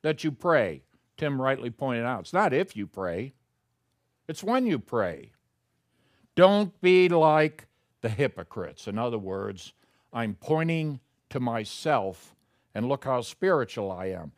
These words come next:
They love to stand and pray in the synagogues and at the street corners that they may be seen by others. Truly I say to you,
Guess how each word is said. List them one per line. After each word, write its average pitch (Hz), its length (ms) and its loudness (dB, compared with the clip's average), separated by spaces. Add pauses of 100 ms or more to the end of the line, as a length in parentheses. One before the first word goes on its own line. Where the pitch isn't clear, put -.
(220)
They 175 160 8
love 185 320 6
to 147 100 -2
stand 156 640 0
and 120 220 -2
pray 156 380 2
in 123 240 -4
the 107 80 -4
synagogues 131 960 -2 (400)
and 120 140 -2
at 117 200 -2
the 104 120 -6
street 160 560 -6
corners 139 580 -4
that 95 220 -8
they 135 240 0
may 123 300 -2
be 117 280 -6
seen 113 600 -6 (320)
by 104 460 -2 (120)
others. 90 640 -4 (1700)
Truly 196 440 6
I 165 180 6
say 196 340 4
to 196 80 4
you, 135 480 0